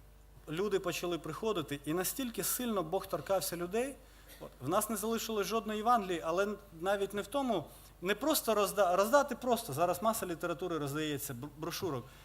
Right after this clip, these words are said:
але всі люди, до кого підходили, на їхніх очах з'являлись сльози, хтось навіть з того тунелю приїхав з нами. От, і просто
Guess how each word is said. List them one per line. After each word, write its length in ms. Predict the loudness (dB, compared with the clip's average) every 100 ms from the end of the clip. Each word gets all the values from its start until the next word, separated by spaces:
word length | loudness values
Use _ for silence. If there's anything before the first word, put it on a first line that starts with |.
| -20 -2
але 400 | 4 6 6 4 -2 -16 -18 -20 -16 -2
всі 320 | 2 4 4
люди, 320 | 4 2 2
до 140 | 0
кого 180 | 4 4
підходили, 600 | 2 -2 2 4 6 6
на 120 | 4
їхніх 340 | 4 2 -4 -4
очах 300 | 2 4 4
з'являлись 500 | 2 6 6 6 2
сльози, 440 | 2 2 2 0
хтось 300 | -2 -2 0
навіть 260 | 2 2 0
з 60 |
того 220 | 0 0 2
тунелю 380 | 2 0 0
приїхав 420 | 0 0 0 0 0
з 80 |
нами. 360 | 6 6 6 2 -6 -18 -18 -10
От, 140 | -10 -10 -18 -8
і 60 | -2
просто 640 | 4 4 6 6 6 2